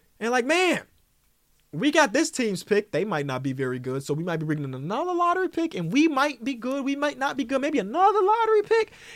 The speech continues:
It's like, how many young players can you have on one team? But I don't think they're gonna be pushing, pushing it unless we're halfway through the season and –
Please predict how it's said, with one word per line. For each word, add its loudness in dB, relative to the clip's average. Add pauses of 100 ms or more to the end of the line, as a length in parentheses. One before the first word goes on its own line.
It's 2
like, 2
how 0
many -2
young -2
players 0
can -8
you 0
have -2
on -6
one -8
team? -12 (440)
But 0
I 6
don't 0
think 0
they're 4
gonna 0
be 0
pushing, -4 (360)
pushing 0
it -6 (440)
unless 2 (680)
we're 0
halfway 2
through -2
the -2
season -4 (140)
and – -2